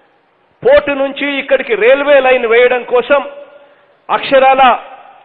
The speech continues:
అరవై ఎనిమిది కోట్ల రూపాయలతో కార్గో టెర్మినల్లు, రైల్వే నిర్-, నిర్మాణం, రైల్వే లైన్ నిర్మాణం కూడా చేసేందుకు ఇప్పుడే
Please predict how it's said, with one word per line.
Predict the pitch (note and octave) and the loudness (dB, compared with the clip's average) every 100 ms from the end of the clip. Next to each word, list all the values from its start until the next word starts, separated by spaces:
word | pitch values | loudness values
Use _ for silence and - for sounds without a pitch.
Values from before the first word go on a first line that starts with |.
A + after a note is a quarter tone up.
| B2+ | -4
అరవై | G#3+ C4 B3+ | 0 2 2
ఎనిమిది | A#3+ B3 A#3+ A3 A3 | 2 -2 -2 -6 -6
కోట్ల | - C#4 C#4+ C#4+ | 0 -2 2 0
రూపాయలతో | C#4 C#4 C4+ B3+ B3+ A#3+ G3+ - - - _ _ - | 0 -2 0 0 2 0 0 -8 -20 -20 _ _ -6
కార్గో | F#3 B3 C4 C4 B3 | 0 2 2 2 2
టెర్మినల్లు, | A#3 A#3+ C4 C4 C4 C4+ D4 - - - _ _ | 0 -2 -2 -4 -2 -2 -4 -6 -20 -20 _ _
రైల్వే | B2 B2+ G#3+ C#4+ C#4 C4+ | -16 -2 2 2 2 0
నిర్-, | B3+ A#3+ A#3 A3+ | 2 0 -2 -4
నిర్మాణం, | B3 B3+ B3+ A#3+ A3 E3+ | -4 0 0 0 -4 -2
రైల్వే | A3+ C4 C4 B3+ | 2 2 4 2
లైన్ | A#3 A#3 C4+ | 4 0 2
నిర్మాణం | B3+ A#3 A3+ A3 G#3+ | 0 2 0 0 -2
కూడా | - A3 A3+ G3+ - - - _ _ - | -2 2 2 2 -2 -12 -20 _ _ -4
చేసేందుకు | A#3 B3+ C4 B3+ B3+ A#3 | -2 0 0 0 -4 -8
ఇప్పుడే | A3+ G3+ G#3 A#3 - | -12 -4 0 0 -2